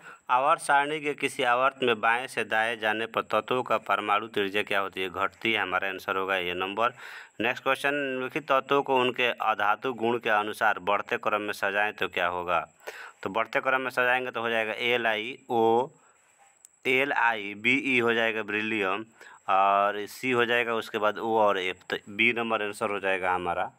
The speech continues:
नेक्स्ट क्वेश्चन है, सिलिकॉन क्या है? तो सिलिकॉन उपधातु है, हमारा आंसर होगा सी नंबर। निम्नलिखित में कौन विद्युत धनात्मक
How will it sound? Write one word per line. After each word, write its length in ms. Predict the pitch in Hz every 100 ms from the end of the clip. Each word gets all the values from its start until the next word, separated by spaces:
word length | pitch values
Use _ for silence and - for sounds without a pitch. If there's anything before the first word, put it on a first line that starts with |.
| _ _ _ _ _ _ _ _ _ _ _ _ _ -
नेक्स्ट 220 | 123 131
क्वेश्चन 340 | 143 143 160 156
है, 320 | 156 160 -
सिलिकॉन 520 | - 139 135 151 147
क्या 220 | 127 110 101
है? 240 | 101 87 - - - _
तो 60 | -
सिलिकॉन 420 | - 131 131 147
उपधातु 560 | 143 143 127 127 123 131
है, 160 | 139 131
हमारा 300 | 117 113 117
आंसर 300 | 113 120 110
होगा 180 | 107 104
सी 220 | - 110
नंबर। 400 | 110 113 117 127 - - - -
निम्नलिखित 440 | 110 123 127 151 160
में 120 | 127
कौन 460 | 131 139 139 120 127 - _ -
विद्युत 380 | 107 117 135 120
धनात्मक 520 | 113 110 110 120 120